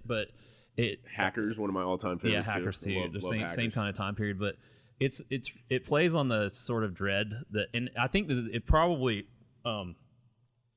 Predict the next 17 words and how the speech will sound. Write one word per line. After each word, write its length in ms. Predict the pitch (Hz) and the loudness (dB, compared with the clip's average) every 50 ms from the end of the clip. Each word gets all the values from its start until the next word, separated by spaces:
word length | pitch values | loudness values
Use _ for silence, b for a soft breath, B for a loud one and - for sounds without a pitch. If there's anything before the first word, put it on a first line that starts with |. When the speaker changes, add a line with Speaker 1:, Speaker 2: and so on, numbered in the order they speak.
| _ - | _ -2
Speaker 1:
was 260 | - 110 120 117 101 | 2 4 4 4 4
better 540 | 87 85 110 117 135 135 120 113 98 87 92 - - - - - | 4 6 6 8 8 8 6 6 4 2 -2 -10 -20 -20 -14 -8
in 220 | - 113 113 113 110 | -6 -4 -2 -2 0
ninety-five 680 | 113 113 110 104 98 - - 101 95 113 127 131 127 | 0 0 -2 -2 -4 -2 -2 0 2 2 2 0 0
because 260 | 123 113 - 120 98 110 | -2 -2 0 0 -2 -2
it 100 | 101 - | -4 -2
plays 260 | - 135 135 139 120 | 0 2 2 2 2
on 120 | 127 117 | 2 2
this 180 | 110 104 - - | 2 2 2 0
dread. 540 | - - 104 107 107 113 110 110 107 95 98 | 0 0 0 2 2 2 2 2 0 -2 -4
'Cause 160 | - 117 101 | -4 -4 -2
in 260 | 101 107 110 98 107 107 | -2 -2 -2 -2 -2 0
ninety-five 720 | 113 131 135 117 - - 147 151 143 131 120 110 107 101 | 0 0 0 0 0 2 4 6 6 6 6 4 4 2
we 100 | 110 117 | 2 2
were 120 | 117 113 | 2 2
thinking 320 | 104 - 131 127 123 131 110 | 2 2 0 0 2 2 2
about 380 | 104 104 104 104 101 98 - | 2 2 2 2 2 0 -2